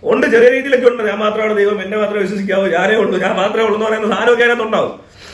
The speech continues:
എന്ന് പറഞ്ഞുകൊണ്ട് വേറൊരാൾ ഇന്ന പോലെ ഒരു സാധനം വരും, അതിനെ അങ്ങ് ഇല്ലാണ്ടാക്കണം ഒന്നും പ്രത്യേകം എടുത്ത് പറഞ്ഞിട്ടൊന്നുമില്ല. വേണമെങ്കിൽ ആ ഒരു പോർഷൻ ഒഴിവാക്കാം. ഒഴിവാക്കുന്ന ഒരുപാട് പോർഷൻസ് ഉണ്ട്, പക്ഷെ ആ പോർഷൻസ് മാത്രം എടുത്തിട്ട് കുത്തിത്തിരിപ്പുണ്ടാക്കി ആൾക്കാരെ വേർതിരിപ്പിച്ച് ആ ഈ പറയുന്ന പോലെ അവൻ വേറൊരാളാണ്,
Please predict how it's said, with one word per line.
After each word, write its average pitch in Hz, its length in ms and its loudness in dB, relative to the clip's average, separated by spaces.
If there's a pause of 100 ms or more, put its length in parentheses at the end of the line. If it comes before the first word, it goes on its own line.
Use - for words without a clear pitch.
(260)
എന്ന് 180 260 0
പറഞ്ഞുകൊണ്ട് 226 240 2
വേറൊരാൾ 233 520 4
ഇന്ന 233 160 0
പോലെ 247 160 4
ഒരു 226 80 -4
സാധനം 220 340 -2
വരും, 208 220 0
അതിനെ 202 240 -4
അങ്ങ് 214 180 -4
ഇല്ലാണ്ടാക്കണം 202 480 -4
ഒന്നും 196 160 -6
പ്രത്യേകം 214 280 -2
എടുത്ത് 214 160 0
പറഞ്ഞിട്ടൊന്നുമില്ല. 202 520 -4
വേണമെങ്കിൽ 165 360 -2
ആ 196 60 2
ഒരു 202 120 0
പോർഷൻ 202 300 -4
ഒഴിവാക്കാം. 190 340 -2
ഒഴിവാക്കുന്ന 196 400 0
ഒരുപാട് 214 220 0
പോർഷൻസ് 202 320 -4
ഉണ്ട്, 196 120 -6
പക്ഷെ 185 220 -6
ആ 202 80 0
പോർഷൻസ് 196 340 -8
മാത്രം 214 300 -2
എടുത്തിട്ട് 190 300 -2 (720)
കുത്തിത്തിരിപ്പുണ്ടാക്കി 196 760 0
ആൾക്കാരെ 220 460 2
വേർതിരിപ്പിച്ച് 214 800 -2 (300)
ആ 190 100 0
ഈ 214 180 2
പറയുന്ന 214 380 0
പോലെ 214 380 2 (180)
അവൻ 202 240 0
വേറൊരാളാണ്, 190 640 0